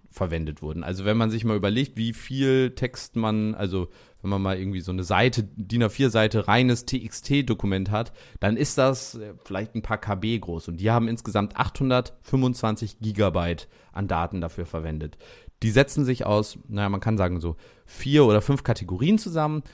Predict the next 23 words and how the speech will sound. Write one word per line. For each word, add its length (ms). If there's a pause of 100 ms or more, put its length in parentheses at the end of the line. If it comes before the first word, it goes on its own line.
(120)
Ein 140
ganz, 260
ganz 220
großer 320
Teil 380 (160)
sind 280
wissenschaftliche 720
Publikationen. 800
Da 220
haben 100
sie 140
zum 120
Beispiel 240
arXiv, 540
das 220
ist 320
ein 160
Preprint-Server 920
genommen, 360 (300)
PubMed, 680
Central, 640
Free 400
Law, 520